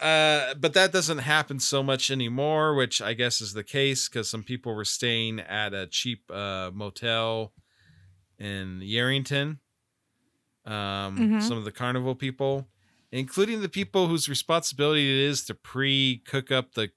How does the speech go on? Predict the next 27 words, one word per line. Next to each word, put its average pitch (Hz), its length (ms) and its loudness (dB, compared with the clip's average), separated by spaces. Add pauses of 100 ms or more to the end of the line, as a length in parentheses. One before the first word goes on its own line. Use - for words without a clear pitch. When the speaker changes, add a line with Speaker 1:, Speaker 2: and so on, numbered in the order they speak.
Speaker 1:
ke-, - 240 -14
uh, 113 160 -10 (180)
kettle 135 240 0
corn 131 360 -2
and 113 120 -2
put 120 160 -4
into 117 200 -4
bags 113 580 0
to 107 80 -8
sell 113 300 0
pre-bagged. 120 880 0 (1160)
Speaker 2:
Mm-hmm. 120 60 -2
Speaker 1:
Uh, 117 340 2 (100)
and 135 260 2
how 170 180 4
they 202 160 4
were 160 140 4
doing 165 300 4
this 139 260 2
is 123 160 -4
they 127 160 4
were 123 100 0
cooking 160 380 -2
it 135 140 4
up 131 280 2
in 143 200 -2
the 113 500 0